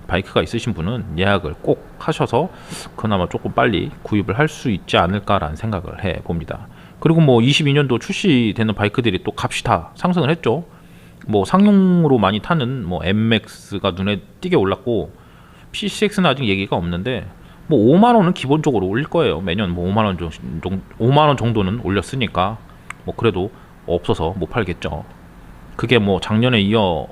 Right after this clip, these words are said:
뭐, 올해 브랜드들의 전략이 아닐까 싶습니다. 아, 재고 관리를 하면, 하면서 이렇게 팔면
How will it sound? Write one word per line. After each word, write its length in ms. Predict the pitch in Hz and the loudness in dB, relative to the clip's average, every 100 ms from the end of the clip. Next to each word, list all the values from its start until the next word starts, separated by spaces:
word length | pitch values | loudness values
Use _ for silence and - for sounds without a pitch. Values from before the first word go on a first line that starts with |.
| - | -8
뭐, 280 | 101 87 104 | -4 0 4
올해 680 | 151 151 139 127 123 113 110 - | 4 6 6 4 4 4 2 0
브랜드들의 680 | 135 151 139 117 113 107 | 0 2 0 -4 0 0
전략이 600 | - - 107 143 160 131 | 0 -2 2 4 4 4
아닐까 260 | 95 98 95 | 2 0 -4
싶습니다. 540 | - - 143 98 - - - - - - - | -6 -4 -2 -2 -8 -18 -20 -20 -20 -20 -4
아, 160 | 127 98 | -2 -2
재고 200 | - 151 | 0 0
관리를 600 | 113 123 123 123 170 101 - | 4 4 4 2 2 0 -2
하면, 400 | 185 226 165 - - - - - - - | 0 2 0 -4 -16 -20 -20 -20 -20 -4
하면서 580 | 233 247 233 226 226 202 | 0 4 4 4 2 0
이렇게 220 | 131 156 | -4 -4
팔면 480 | - 208 226 123 | 0 2 2 0